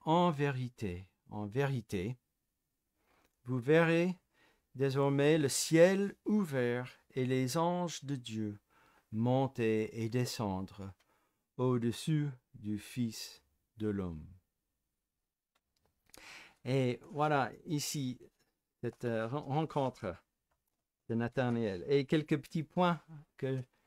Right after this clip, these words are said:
je relève pour vous. Donc, pourquoi Jésus dit cette phrase dans le verset quarante-sept ?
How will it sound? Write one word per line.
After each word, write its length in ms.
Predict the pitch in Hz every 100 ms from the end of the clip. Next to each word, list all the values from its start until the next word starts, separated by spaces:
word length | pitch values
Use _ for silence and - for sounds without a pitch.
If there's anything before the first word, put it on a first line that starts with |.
| -
je 140 | 123 139
relève 480 | 147 143 127 113 - _ _ _ _
pour 180 | 123 123
vous. 320 | 117 131 120 - _ _ _ _ _ _
Donc, 460 | 127 131 131 123 - -
pourquoi 840 | 160 151 - 139 131 139 190 220 _ _ _ _ _ - _ _ _ _ _ _ _ _ 120
Jésus 460 | 110 143 127 135
dit 380 | 117 127 123 110
cette 280 | - 123 110
phrase 540 | - 120 117 107 104 -
dans 220 | 107 107
le 60 |
verset 400 | 101 104 - 104
quarante-sept ? 880 | - 101 101 98 95 - 104 - -